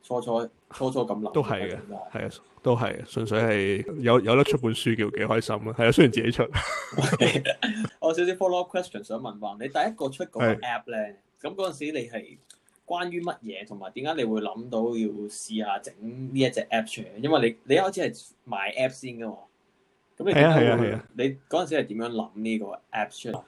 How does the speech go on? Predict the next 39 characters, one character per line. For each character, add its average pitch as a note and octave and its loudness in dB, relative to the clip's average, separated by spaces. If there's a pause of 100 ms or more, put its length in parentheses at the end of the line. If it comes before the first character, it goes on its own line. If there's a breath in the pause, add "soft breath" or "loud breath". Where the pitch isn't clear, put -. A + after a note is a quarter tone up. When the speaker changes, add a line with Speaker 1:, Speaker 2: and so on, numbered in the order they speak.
(120)
Speaker 1:
點 A2+ 0
樣 C#3 2
去 B2 4
sell B2+ 4
㗎？ A2 0
去 A#2 -4
promote？ A2+ 0
因 E3 0
為 C3+ 0 (300 soft breath)
你 A#2+ 0
知 C3+ -6
㗎 C#3 2
啦， C3+ 4
我 A2+ 2
都 B2 -2
係 A2 -2
做 G2+ -8
app A2+ -2
㗎 A2+ -6
嘛， G#2+ -6
噉 A2 -10 (180)
梗 B2 2
係 A#2 0
想 A2 -2
學 A2 -4 (100)
下 G2 -6
啲 A2+ -4
點 A2 -6
樣 A2 -6
去 G#2+ -8
promote G#2 -6
app A2 0
嘅 G2+ -10
一 G#2+ -14
啲 - -16
方 G2+ -10
法 G2 -4
啦。 - -18 (760)
Speaker 2:
OK，OK， A#2+ 0